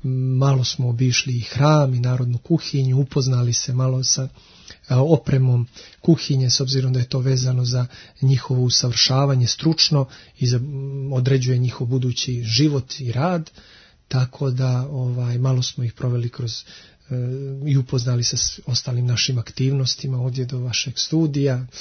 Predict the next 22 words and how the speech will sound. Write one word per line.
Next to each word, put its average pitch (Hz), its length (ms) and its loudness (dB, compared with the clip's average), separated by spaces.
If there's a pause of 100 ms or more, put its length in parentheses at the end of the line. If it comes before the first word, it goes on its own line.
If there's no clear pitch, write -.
(160)
Svetigore, 139 800 0
pa 117 100 -10
onda 123 260 -4
do 123 200 0 (240)
kancelarije 120 560 0
Čovjekuljublje, 131 680 2 (280)
Kola 120 220 0
milosrdnih 120 600 0
sestara 143 680 0 (540)
i 123 140 -2
tako 147 280 2
dalje. 151 280 2
To 131 140 -4
je 123 60 2
bilo 131 240 0
jedno 123 180 2
lijepo 131 360 0
druženje, 135 560 2
njih 127 180 2
šestoro 120 500 0
je 110 60 -4
došlo 139 460 2